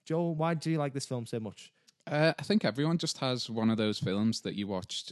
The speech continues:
Speaker 2: every year, whether it was with, you know, your family or your friends or whatever. And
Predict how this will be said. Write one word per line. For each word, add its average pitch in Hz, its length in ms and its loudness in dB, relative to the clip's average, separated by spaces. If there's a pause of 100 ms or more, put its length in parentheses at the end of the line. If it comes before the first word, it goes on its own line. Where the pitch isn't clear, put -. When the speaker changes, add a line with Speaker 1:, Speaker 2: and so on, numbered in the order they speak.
(120)
Speaker 2:
every 98 300 -4
year, 95 280 -4
whether 92 300 -6
it - 120 -10
was 92 180 -10
with, 87 300 -8 (140)
you 98 100 -12
know, 92 100 -6
your 90 100 -6
family 95 360 -4
or 95 120 -4
your 92 100 -6
friends 95 320 -6
or 98 140 -2
whatever. 101 260 -2
And 104 160 -2